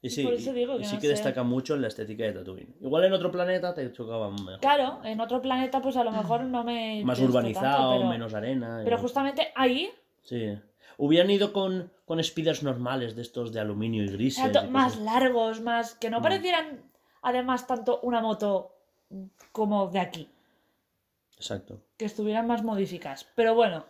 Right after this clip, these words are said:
Speaker 2: eh, pues yo estéticamente es de lo único que me quejo.
Speaker 1: Yo vi una crítica
Speaker 2: De los
Speaker 1: que,
Speaker 2: Power Rangers.
Speaker 1: que los flashbacks no molan, que te sacan del contexto,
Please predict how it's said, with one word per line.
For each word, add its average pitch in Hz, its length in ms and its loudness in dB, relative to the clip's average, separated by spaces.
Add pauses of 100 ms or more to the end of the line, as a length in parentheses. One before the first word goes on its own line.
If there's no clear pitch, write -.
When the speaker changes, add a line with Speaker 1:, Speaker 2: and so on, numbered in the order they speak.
Speaker 2:
eh, 202 220 -2
pues 190 340 -6 (600)
yo 254 400 4 (240)
estéticamente 277 680 0
es 277 80 0
de 262 80 2
lo 220 100 2
único 214 260 0
que 175 80 -6
me 156 120 -8
quejo. - 160 -10
Speaker 1:
Yo 135 140 8
vi 147 100 6
una 139 180 4
crítica 127 440 -2
Speaker 2:
De 107 80 2
los - 140 0
Speaker 1:
que, - 40 -12
Speaker 2:
Power 202 160 2
Rangers. 143 480 -10 (160)
Speaker 1:
que 113 140 -4
los 107 400 -4
flashbacks 104 720 -4
no 95 160 -8
molan, 120 440 4
que 104 100 -4
te 101 120 -6
sacan 101 460 -4
del 95 120 -6
contexto, 101 920 -6